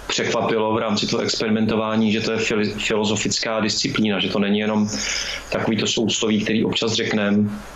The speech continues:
ale že je to něco, co tady, eh, po tisíciletí lidi zkoumají, že, že se o tom napsali kilometry textu a, a že, eh, je to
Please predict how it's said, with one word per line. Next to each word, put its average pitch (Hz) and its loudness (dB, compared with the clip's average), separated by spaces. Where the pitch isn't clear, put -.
ale 110 2
že 113 0
je 101 2
to 107 0
něco, 107 2
co 113 -2
tady, 110 0
eh, 101 0
po 107 0
tisíciletí 113 0
lidi 110 2
zkoumají, 110 0
že, 95 0
že 110 0
se 113 -2
o 104 0
tom 107 2
napsali 107 0
kilometry 107 0
textu - 0
a, 107 -2
a 110 0
že, 107 0
eh, 101 0
je 107 2
to 110 0